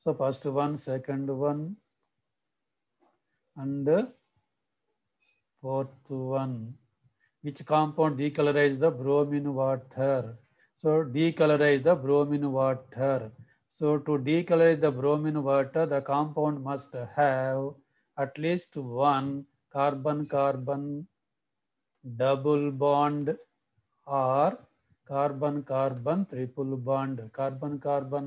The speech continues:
మధ్య డబుల్ బాండ్ గాని, ట్రిపుల్ బాండ్ గాని ఉంటే వాటిని అసంతృప్త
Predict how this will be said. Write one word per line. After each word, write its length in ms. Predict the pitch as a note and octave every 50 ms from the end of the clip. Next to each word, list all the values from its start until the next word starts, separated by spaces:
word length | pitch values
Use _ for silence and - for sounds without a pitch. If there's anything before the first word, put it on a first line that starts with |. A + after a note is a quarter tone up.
| C#3 C#3
మధ్య 300 | C#3 C#3 B2+ B2+ C#3 C#3+ C3+ B2+ B2 B2 B2+ C3 B2+ - _ _ _ _ _ _ _ -
డబుల్ 380 | A#2+ B2+ B2+ B2 C#3+ D3+ D3 C#3+ C3+ C#3+
బాండ్ 320 | C#3+ C#3+ C#3+ C#3+ C#3+ C#3+ C3+ C#3+
గాని, 340 | C#3+ C#3+ C#3+ C#3+ D#3 D#3+ E3+ F#3+ A3+ - _ _ _ _ _ _ _ _ -
ట్రిపుల్ 400 | A#2 C3 C3+ - - D3+ D3+ D3 C#3 C#3
బాండ్ 320 | D3 C#3+ C#3+ C#3 C#3 C#3+ C#3 C3 C#3
గాని 380 | C#3+ C#3+ C#3 C#3 C#3 C#3+ C#3+ C3+ B2 A#2+ C3
ఉంటే 480 | C#3 D3 D3+ D3 - - D#3+ D#3 C#3+ C3 C3 C3 B2+ B2+ C3 - _ _ _ _ _ _ _ _ B2
వాటిని 480 | C3 C#3 C#3 C3+ - C#3+ C3+ C#3+ D#3 F3+ G#3+ A3 - _ _ _ - A#2 A#2
అసంతృప్త 520 | B2 - E3 D#3+ D#3+ - D#3+ D3+ D3+ -